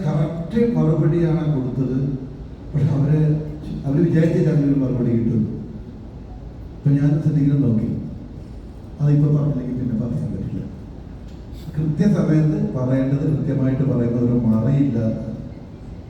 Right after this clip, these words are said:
ഒരു, ഒരു വ്യക്തിയാണ് സിദ്ദിഖ്. അതുപോലെ തന്നെ മലയാള സിനിമയിൽ ഇത്ര ഗംഭീരമായിട്ട്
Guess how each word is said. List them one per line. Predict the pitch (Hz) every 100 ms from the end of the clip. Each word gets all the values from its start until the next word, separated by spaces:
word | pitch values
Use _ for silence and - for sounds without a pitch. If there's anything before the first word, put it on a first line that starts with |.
| 120
ഒരു, | 117 107 - - -
ഒരു | 117 110
വ്യക്തിയാണ് | 113 - 175 - - 214 -
സിദ്ദിഖ്. | - - - - - - - - - - - - -
അതുപോലെ | 117 123 135 131
തന്നെ | 131 135 131
മലയാള | 123 131 135 139
സിനിമയിൽ | 139 123 127 127 127 127 - - - - - -
ഇത്ര | - 135
ഗംഭീരമായിട്ട് | 131 131 139 147 170 175 170 156 147 139 143